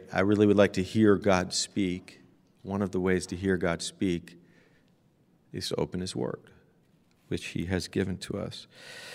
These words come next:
So he's testifying to the Jews that the Christ was Jesus. We talked about this a few weeks ago, this, this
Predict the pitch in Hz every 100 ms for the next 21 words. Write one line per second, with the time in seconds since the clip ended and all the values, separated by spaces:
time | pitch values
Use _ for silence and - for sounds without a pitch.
0 | - - - 135 143 139 - 180 180 -
1 | 143 - 113 117 117 123 113 101 120 131
2 | 110 107 113 113 - 110 107 - - 120
3 | 117 - 113 98 90 117 113 113 127 127
4 | - - - - - - - 113 110 107
5 | 107 - 104 113 107 110 - 104 104 101
6 | 104 - - 101 -